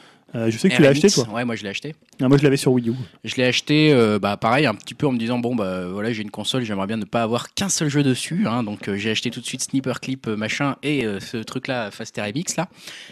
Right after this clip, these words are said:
Speaker 2: Et, euh, voilà, je l'ai acheté pour l'instant, j'avoue que je vais pas me prononcer plus que ça parce que je l'ai pas vraiment testé.
Speaker 1: Ouais, c'est pas mal, moi j'avais bien aimé sur
Speaker 2: Euh,
Speaker 1: Wii U,
Speaker 2: le
Speaker 1: c'était
Speaker 2: peu que j'ai fait, voilà, j'ai fait le genre, euh, le,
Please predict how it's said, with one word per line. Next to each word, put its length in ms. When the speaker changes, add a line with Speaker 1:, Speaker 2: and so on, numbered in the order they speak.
Speaker 2:
Et, 200
euh, 420
voilà, 240
je 60
l'ai 80
acheté 200
pour 140
l'instant, 240
j'avoue 300
que 160
je 80
vais 80
pas 120
me 120
prononcer 320
plus 160
que 80
ça 160
parce 140
que 100
je 80
l'ai 80
pas 160
vraiment 340
testé. 400
Speaker 1:
Ouais, 160
c'est 140
pas 100
mal, 140
moi 100
j'avais 160
bien 140
aimé 120
sur 140
Speaker 2:
Euh, 60
Speaker 1:
Wii 80
U, 40
Speaker 2:
le 60
Speaker 1:
c'était 160
Speaker 2:
peu 100
que 60
j'ai 80
fait, 140
voilà, 180
j'ai 100
fait 120
le 60
genre, 260
euh, 20
le, 140